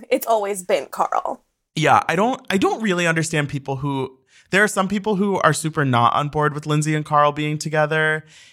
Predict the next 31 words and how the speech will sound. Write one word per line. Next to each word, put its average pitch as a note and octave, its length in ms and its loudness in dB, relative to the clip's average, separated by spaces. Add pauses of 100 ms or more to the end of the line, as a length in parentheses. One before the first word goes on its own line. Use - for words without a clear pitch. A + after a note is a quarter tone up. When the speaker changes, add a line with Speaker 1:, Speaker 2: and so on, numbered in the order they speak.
(180)
Speaker 2:
And F3 160 0
they're E3+ 160 2
like, E3+ 320 -4
"I F#3+ 140 4
don't G#3 120 0
know, G3+ 220 0
it's, F#3 240 -4
like, F3+ 320 -8
desperate. F3+ 640 2
It F3 100 -6
feels F3+ 200 -2
like F3 100 -12
a - 20 -8
storyline." F3 540 0
I'm F3+ 100 -6
like, F#3 180 -12
"I F3+ 120 2
actually - 280 -2
Speaker 1:
Oh - 20 2
my A4+ 80 0
God. A#4 80 2
Speaker 2:
really F#4+ 180 2
don't." D3+ 360 0
'Cause C#4+ 160 -2
I F4 60 4
Speaker 1:
Yeah, F3+ 60 2
I D#4 40 2
Speaker 2:
think, - 200 2
Speaker 1:
don't E4+ 120 -6
get E4+ 200 -4
that. F3+ 400 -2